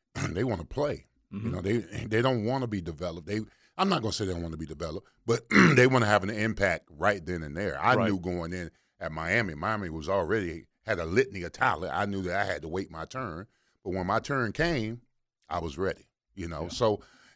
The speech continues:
Speaker 1: it, it, it's still, it's still about developing. When you got recruits coming, I don't care you,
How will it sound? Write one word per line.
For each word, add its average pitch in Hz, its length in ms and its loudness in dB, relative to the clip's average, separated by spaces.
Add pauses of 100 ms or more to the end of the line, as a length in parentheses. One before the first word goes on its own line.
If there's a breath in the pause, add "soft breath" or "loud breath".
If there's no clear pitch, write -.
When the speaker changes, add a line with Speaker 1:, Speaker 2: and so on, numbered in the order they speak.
Speaker 1:
it, 151 240 -6
it, 143 40 -10
it's 156 320 -2
still, 180 240 2
it's 147 140 0
still 156 240 2
about 120 300 4
developing. 98 480 0
When 104 120 -2
you 123 60 0
got 117 180 0
recruits 104 300 -6
coming, 104 180 -4
I 110 60 0
don't 135 100 -4
care 107 260 -2
you, 104 200 -10